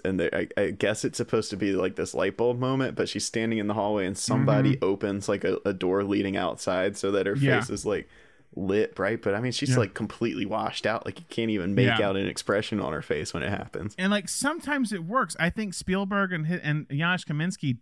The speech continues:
Speaker 2: use a lot of that where, like, bright white li-, like, kinda bright white, almost, like, where it's just this halo type effect or whatever with things. But here it just feels so odd because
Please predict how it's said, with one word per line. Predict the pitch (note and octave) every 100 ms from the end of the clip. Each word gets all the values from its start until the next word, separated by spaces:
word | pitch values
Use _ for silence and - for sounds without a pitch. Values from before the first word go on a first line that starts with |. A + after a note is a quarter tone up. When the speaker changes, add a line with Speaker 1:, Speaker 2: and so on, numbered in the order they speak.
| -
Speaker 2:
use | C#3 C3+
a |
lot | A#2+ B2+ C#3
of | B2+
that | C3 -
where, | B2
like, | A2+ A#2
bright | B2 B2 -
white | B2 B2
li-, | - A#2
like, | - C3
kinda | C#3+ A#2+
bright | A2+ B2 B2
white, | A#2+ A#2 B2 -
almost, | C3 C3 B2+ B2 -
like, | A#2 G#2+ - _ _ _ _ _ _ _ -
where | B2+ B2
it's | A2 -
just | B2+ -
this | A#2+ -
halo | - B2+ C3 C3
type | C3 C3+
effect | C3 - C3+ C#3+
or |
whatever | C3 C3 C3+ C#3
with | C#3 C#3
things. | C#3+ D3 D3 - _ _ _ -
But | D3+ C3+
here | B2 C3+ E3 F#3
it |
just | D3+ C3 -
feels | C#3+ B2+
so | - - C#3+ C#3+ -
odd | B2+ C3 C#3 A#2 A2
because | B2 A2+ C3 A#2 A2 -